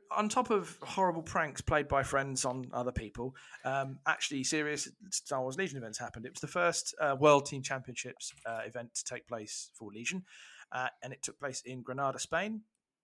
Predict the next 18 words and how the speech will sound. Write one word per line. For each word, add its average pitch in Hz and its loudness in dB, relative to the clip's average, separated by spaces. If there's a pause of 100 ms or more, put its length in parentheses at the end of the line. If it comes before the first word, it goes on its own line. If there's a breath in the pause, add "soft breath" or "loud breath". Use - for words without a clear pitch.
(480)
which 127 -6
was 120 -10
beautiful. 202 0 (100)
Um, 131 -2
so, 120 -6
gracias, 143 -6
Spain. 208 -4 (460 loud breath)
And 151 -2 (680)
we 151 -2
sent, 139 -2 (260)
so 131 2
Ollie 185 8
was 147 -4
a 135 -6
team 147 -2
captain, 214 0 (200)
uh, 110 -4 (220)
and 113 -6